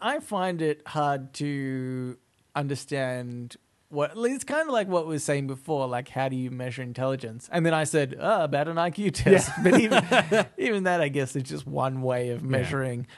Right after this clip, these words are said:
Speaker 1: This was, my theory is, right, everybody in the world is, is just smarter at one thing than, than others.
Speaker 2: Yeah.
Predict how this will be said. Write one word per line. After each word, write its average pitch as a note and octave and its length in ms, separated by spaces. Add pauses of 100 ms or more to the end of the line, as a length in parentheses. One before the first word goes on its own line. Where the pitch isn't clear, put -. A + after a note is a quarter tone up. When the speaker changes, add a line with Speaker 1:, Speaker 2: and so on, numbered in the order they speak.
(120)
Speaker 1:
This C4+ 240
was, B3+ 340
my C#4 240
theory E3 500
is, B2 200
right, B2 340 (300)
everybody G#3+ 560
in E3 120
the D#3+ 80
world D3 540 (460)
is, D3 500 (640)
is D3 460 (220)
just D#3+ 360 (100)
smarter G3 520
at D#3+ 180
one D3 300
thing C#3 340
than, B2+ 420 (380)
than A#2 300 (320)
others. - 460
Speaker 2:
Yeah. C3+ 160